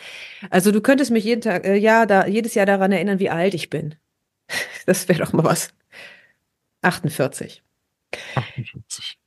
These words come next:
Speaker 1: Und es war schön, wir haben, äh, ich habe gearbeitet, aber dann abends haben wir uns noch mit ein paar Leuten getroffen und dann haben wir auch unter anderem gesungen und das fand ich ziemlich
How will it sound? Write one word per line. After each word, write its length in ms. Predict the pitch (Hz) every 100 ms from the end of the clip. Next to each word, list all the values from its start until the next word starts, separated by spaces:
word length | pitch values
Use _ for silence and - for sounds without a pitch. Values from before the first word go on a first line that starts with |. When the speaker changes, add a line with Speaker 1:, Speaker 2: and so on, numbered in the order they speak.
| _ _
Speaker 1:
Und 140 | 247 285
es 160 | 349 269
war 100 | 208
schön, 340 | - 320 330
wir 120 | 254
haben, 200 | 226 233
äh, 460 | 208 208 202 202 190
ich 100 | -
habe 80 | 202
gearbeitet, 540 | - 180 294 240 202
aber 160 | 190 190
dann 200 | 180 170
abends 400 | 160 208 208 -
haben 180 | - 190
wir 60 |
uns 120 | 185 190
noch 80 |
mit 100 | 185
ein 60 | 156
paar 140 | 185
Leuten 240 | 185 175 190
getroffen 400 | 170 - 220 247
und 140 | 202
dann 120 | 190 180
haben 120 | 214
wir 120 | -
auch 140 | 190
unter 240 | - 185 190
anderem 380 | 185 180 175 160
gesungen 540 | 151 147 302 381 131
und 140 | 131
das 120 | 143 -
fand 180 | -
ich 140 | 139 -
ziemlich 380 | 151 151 151